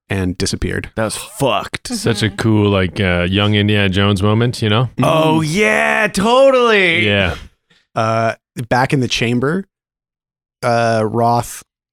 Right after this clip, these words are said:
Speaker 1: was overcome with, uh, near uncontrollable transformations thanks to Ving's spirit walker powers.
Speaker 3: And somewhat, somewhat of a primal rage.
Speaker 1: Yeah, he began being filled with this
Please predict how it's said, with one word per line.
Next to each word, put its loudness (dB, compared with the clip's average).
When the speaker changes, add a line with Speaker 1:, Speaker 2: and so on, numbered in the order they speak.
Speaker 1:
was -2
overcome 0
with, -4
uh, -4
near 0
uncontrollable 0
transformations -2
thanks -4
to -4
Ving's -4
spirit -4
walker -4
powers. -4
Speaker 3:
And 0
somewhat, 0
somewhat 0
of 2
a 2
primal 0
rage. 0
Speaker 1:
Yeah, 2
he -2
began -2
being 2
filled 0
with -2
this -4